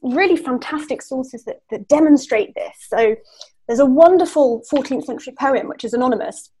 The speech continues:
and it talks about how people were stained with sin and that vice was ruling unchallenged.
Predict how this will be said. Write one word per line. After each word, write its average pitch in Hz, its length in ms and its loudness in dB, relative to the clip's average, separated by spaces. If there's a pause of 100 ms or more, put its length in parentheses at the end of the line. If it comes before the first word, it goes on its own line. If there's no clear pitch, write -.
(760)
and 254 220 2
it 277 120 2
talks 302 280 -2
about 233 200 -2
how 226 280 0
people 262 360 -2
were 220 120 -6
stained 262 800 0
with 208 120 -2
sin - 560 -4 (440)
and 220 100 -2
that 214 180 -4
vice 294 380 0
was 226 140 -6
ruling 240 400 2
unchallenged. 214 920 -6